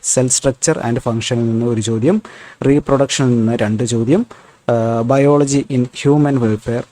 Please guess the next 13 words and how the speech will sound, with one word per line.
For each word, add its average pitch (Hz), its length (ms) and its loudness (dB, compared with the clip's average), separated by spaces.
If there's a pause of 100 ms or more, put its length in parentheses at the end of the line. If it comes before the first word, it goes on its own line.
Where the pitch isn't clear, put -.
(120)
ഒരു 127 160 2
ചോദ്യം, 123 420 2 (260)
ബയോടെക്നോളജി 127 1040 0
രണ്ട് 120 200 0
ചോദ്യം, 123 420 0 (300)
എക്കോളജി 135 720 0
ഒരു 135 160 2
ചോദ്യം. 95 320 -4 (280)
മൊത്തത്തിൽ 127 440 -2 (100)
ഏഴ് 139 240 2
മാർക്കിനുള്ള 123 640 0
ചോദ്യമാണ് 113 680 0
ബ-, 113 220 -2